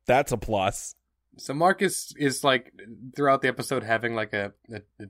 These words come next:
Speaker 2: tete-a-tete with Mother, and, like, you know, she, she's getting inside his head or whatever. These scenes were kinda goofy.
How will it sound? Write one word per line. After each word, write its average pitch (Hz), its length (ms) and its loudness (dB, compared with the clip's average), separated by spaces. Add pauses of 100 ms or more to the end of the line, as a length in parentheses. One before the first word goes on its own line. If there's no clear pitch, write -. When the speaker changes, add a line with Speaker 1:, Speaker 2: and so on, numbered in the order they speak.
Speaker 2:
tete-a-tete 123 600 2
with 113 260 -6
Mother, 117 540 0 (460)
and, 113 340 -8
like, 104 360 -4
you 117 80 -4
know, 98 320 -4 (240)
she, - 300 -16
she's 117 320 -6
getting 139 300 4
inside 131 420 2
his 117 160 0
head 120 320 4
or 110 60 0
whatever. 113 280 -2
These 113 220 -2
scenes 117 240 -2
were 113 80 -6
kinda 110 240 -6
goofy. 104 500 -4